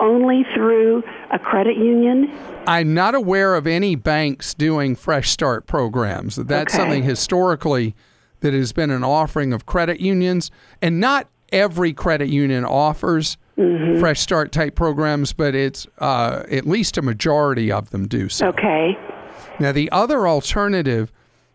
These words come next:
Speaker 2: is you could add your granddaughter as an authorized user on one of your accounts, but not give her physical possession of the card. Don't even give her the number.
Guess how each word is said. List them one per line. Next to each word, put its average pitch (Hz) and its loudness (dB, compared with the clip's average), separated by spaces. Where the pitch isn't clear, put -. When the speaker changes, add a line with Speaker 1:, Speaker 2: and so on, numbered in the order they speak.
Speaker 2:
is 139 0
you 202 0
could 160 -4
add 151 0
your 156 0
granddaughter 147 0
as 135 -2
an 120 -4
authorized 151 0
user 143 0
on 110 0
one 135 0
of 123 -4
your 127 0
accounts, - -4
but 143 -2
not 147 0
give 185 0
her 156 2
physical 156 -2
possession 135 -2
of 123 -4
the 110 -10
card. - -4
Don't 147 2
even 160 0
give 160 0
her 151 0
the 120 0
number. 143 -2